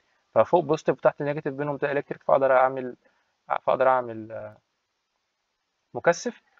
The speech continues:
وحاليًا أصلًا ال، ال، ال، يعني الميموري والحاجات دي كلها بتتعمل من كده. يعني هو في حاجتين، يا إما عن طريق مكثفات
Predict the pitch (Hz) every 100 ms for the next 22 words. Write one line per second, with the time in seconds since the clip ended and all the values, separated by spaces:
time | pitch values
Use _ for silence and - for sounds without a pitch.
0 | _ _ _ _ - 135 - 139 143 220
1 | 220 226 262 254 262 - 131 127 123 120
2 | 120 117 117 117 123 - _ _ _ _
3 | _ - 120 131 135 127 120 113 117 120
4 | 120 123 160 180 160 135 139 156 156 156
5 | - _ 131 151 131 117 123 107 - _
6 | _ - - 113 113 123 123 147 - -
7 | 131 123 139 131 139 147 135 123 - 139
8 | 185